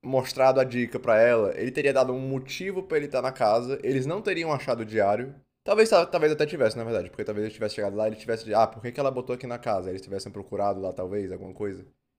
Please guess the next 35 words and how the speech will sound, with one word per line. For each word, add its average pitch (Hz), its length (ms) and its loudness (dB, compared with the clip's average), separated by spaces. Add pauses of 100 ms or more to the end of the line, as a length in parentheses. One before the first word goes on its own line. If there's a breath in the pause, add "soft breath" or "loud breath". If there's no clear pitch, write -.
(140)
Então 110 180 -12 (140)
tem 117 120 -6
esse 113 120 -8
argumento 113 300 -8
a - 20 -12
ser 127 100 -12
feito. 101 220 -8
Mas 127 140 -2
na 175 80 -4
minha 170 100 -6
cabeça 120 300 -2
eles 110 120 -8
não 131 60 -10
teriam 143 260 -10
achado. 139 440 -4 (160)
E 127 100 2
aí 147 300 8
eles 143 180 0
teriam 123 220 -4
lido 110 180 -2
a 101 40 -2
terceira 117 300 -2
dica, 127 280 -6
eles 107 80 -8
teriam 107 340 -2
ido 104 140 -4
pra 107 160 -4
quarta, 107 480 0
né, 101 160 -6
que - 120 -8
é 104 40 -2
onde 101 160 -8
tava 101 180 0
as 101 100 -4
compras. 113 640 -8